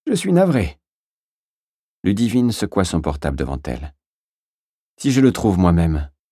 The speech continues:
vous voulez bien que nous l'appelions ensemble ? Il parlera plus facilement avec vous. La jeune femme sentait qu'elle était sur la bonne piste. Toutefois,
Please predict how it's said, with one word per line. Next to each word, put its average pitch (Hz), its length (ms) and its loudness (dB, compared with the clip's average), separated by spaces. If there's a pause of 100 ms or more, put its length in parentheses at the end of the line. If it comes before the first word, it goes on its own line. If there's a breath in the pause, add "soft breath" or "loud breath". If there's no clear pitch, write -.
(340)
vous 92 60 0
voulez 104 220 4
bien 113 200 2
que 110 80 -4
nous 98 100 0
l'appelions 98 440 2
ensemble ? 120 460 -6 (580)
Il 90 120 -2
parlera 85 320 4
plus 85 140 -8
facilement 92 420 -2
avec 73 220 -2
vous. 76 180 -8 (1700)
La 85 100 2
jeune 113 200 2
femme 113 240 -2
sentait 85 360 -2
qu'elle 71 120 -6
était 71 160 -6
sur 69 160 -8
la 65 80 -4
bonne 62 220 -10
piste. - 400 -18 (800)
Toutefois, 104 560 0